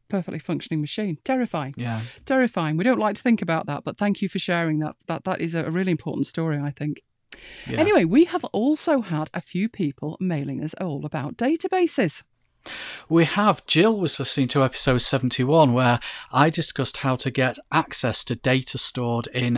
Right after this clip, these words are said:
Speaker 2: Microsoft Access M D B files, because Microsoft haven't built Access for the Mac. I've also recently done some training for someone who's just switched to the Mac. He runs a small business.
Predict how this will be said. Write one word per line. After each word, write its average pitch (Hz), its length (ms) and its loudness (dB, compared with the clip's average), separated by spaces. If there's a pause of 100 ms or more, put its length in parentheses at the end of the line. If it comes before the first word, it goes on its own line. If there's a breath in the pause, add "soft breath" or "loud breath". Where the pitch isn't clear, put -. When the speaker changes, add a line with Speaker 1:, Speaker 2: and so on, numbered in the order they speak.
Speaker 2:
Microsoft 120 640 -2
Access - 600 -4
M 117 100 -2
D 113 160 -2
B 139 180 2
files, 98 460 -6 (440 loud breath)
because 131 320 -2
Microsoft 143 640 0
haven't - 540 -6
built 123 480 -2 (260 soft breath)
Access - 380 -6
for 107 120 -10
the 110 60 -4
Mac. 117 360 -2 (920 loud breath)
I've 131 120 4
also 170 320 6
recently 165 400 2
done 135 140 -2
some 127 180 -4
training 175 420 0
for - 120 -10
someone 117 320 -2
who's 117 180 -4
just - 220 0
switched - 340 0
to - 80 -4
the 120 80 -2
Mac. 107 300 -6
He 120 100 -4
runs 175 200 0
a 160 60 0
small 139 300 0
business. 127 580 -2